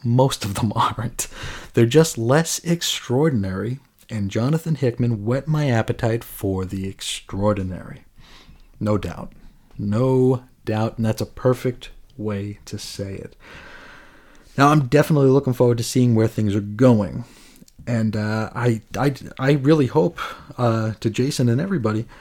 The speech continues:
we can continue this conversation as more and more pieces fall into place here, because I think, uh, <laughs> we, maybe we'll need the moral support to keep <laughs> going. But, uh,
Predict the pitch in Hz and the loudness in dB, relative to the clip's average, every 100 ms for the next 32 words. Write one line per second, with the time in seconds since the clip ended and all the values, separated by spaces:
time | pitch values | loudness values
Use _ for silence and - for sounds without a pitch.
0 | - - 143 135 120 117 151 165 110 107 | -12 -2 0 2 0 2 4 6 4 2
1 | 117 104 101 104 104 - 107 101 117 110 | 0 0 0 -2 -2 -2 -2 2 2 2
2 | 107 104 98 - 110 - 98 101 98 95 | 2 2 0 -4 -6 -6 -8 -8 -8 -8
3 | 101 - 107 98 - 92 95 101 98 92 | -12 -6 -6 -6 -8 -10 -10 -8 -8 -8
4 | - _ _ _ _ _ _ _ _ _ | -14 _ _ _ _ _ _ _ _ _
5 | - - 120 - 123 117 110 117 127 143 | -12 -2 0 2 2 2 0 0 0 -4
6 | - - - - - - - - - 107 | -8 -18 -18 -6 -6 -6 -12 -16 -4 -4
7 | - 127 170 160 147 135 135 117 107 98 | 2 4 6 6 6 8 6 4 4 2
8 | 92 90 - - - - - - - - | 2 -2 -4 -6 -8 -8 -10 -4 2 4
9 | 160 - - 143 - - - 135 - | 4 2 2 0 0 -6 -4 -4 -2